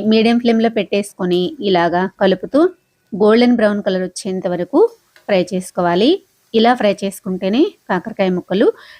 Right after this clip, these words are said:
టేస్టీగా ఉంటాయి. ఇప్పుడు వీటిని తీసేసి పక్కకి ఒక ప్లేట్లోకి పెట్టేసుకుందాము. అదేవిధంగా నేను రెండోసారి కూడా కాకరకాయలను వేసేసుకొని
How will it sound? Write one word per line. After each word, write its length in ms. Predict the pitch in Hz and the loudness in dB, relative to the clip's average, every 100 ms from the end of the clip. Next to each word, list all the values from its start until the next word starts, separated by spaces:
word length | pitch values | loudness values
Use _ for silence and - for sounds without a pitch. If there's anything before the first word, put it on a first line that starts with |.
| _ - | _ -4
టేస్టీగా 420 | 190 - 220 202 | -4 -2 -2 2
ఉంటాయి. 400 | 175 170 180 185 - 190 | 0 0 0 0 0 0
ఇప్పుడు 340 | 185 - 175 180 180 | 0 0 2 2 2
వీటిని 320 | 185 175 175 170 | 0 2 2 2
తీసేసి 440 | 202 202 190 - 392 - _ _ _ - | -4 -4 -4 2 0 0 _ _ _ -6
పక్కకి 340 | 240 247 302 262 | -4 -2 0 0
ఒక 120 | 214 | 0
ప్లేట్లోకి 640 | 202 196 196 190 196 190 294 - _ - - | 0 0 0 0 -2 0 -2 -2 _ -20 -12
పెట్టేసుకుందాము. 800 | - 185 180 180 - 175 170 196 415 - _ _ - _ - | -8 -2 -2 -4 -2 0 2 2 2 -2 _ _ -20 _ -2
అదేవిధంగా 600 | 220 247 247 233 240 302 359 | 2 2 2 0 2 0 0
నేను 280 | 220 190 180 180 196 | -2 -2 -2 -4 -2
రెండోసారి 520 | 185 175 185 214 190 160 | 0 0 -2 -2 -6 -2
కూడా 240 | 190 247 427 _ _ _ _ _ _ _ _ _ _ - | 0 2 0 _ _ _ _ _ _ _ _ _ _ -6
కాకరకాయలను 640 | 220 208 214 196 180 190 185 | -2 -2 -2 0 0 0 0
వేసేసుకొని 580 | 180 180 185 - 196 | -2 -4 -8 -4 0